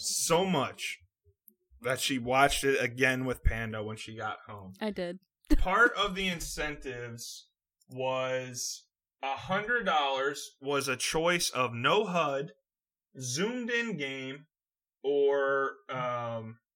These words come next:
Speaker 1: no volume. Well, our boy, Doctor Dishwater, Dishwater, long time, uh, he's kind of affiliated with, uh, Asylum, uh, As-, Asylum,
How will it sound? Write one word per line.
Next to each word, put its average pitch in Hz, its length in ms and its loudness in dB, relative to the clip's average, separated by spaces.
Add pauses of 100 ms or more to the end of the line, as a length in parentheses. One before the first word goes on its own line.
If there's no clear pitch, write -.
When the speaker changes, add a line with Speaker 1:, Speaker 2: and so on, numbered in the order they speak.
(600)
Speaker 1:
no 143 260 0
volume. 117 520 2 (1000)
Well, 139 220 -2
our 160 180 0
boy, 151 580 -2 (240)
Doctor 143 420 4
Dishwater, 117 840 0 (420)
Dishwater, 123 580 -4
long 143 300 -2
time, 131 520 -2
uh, 113 280 -2 (420)
he's 123 140 -12
kind 135 200 2
of 127 80 2
affiliated 131 600 2
with, 120 240 -2
uh, 110 300 -2 (100)
Asylum, 147 480 0 (160)
uh, - 280 -16
As-, - 160 -8 (260)
Asylum, 90 320 -12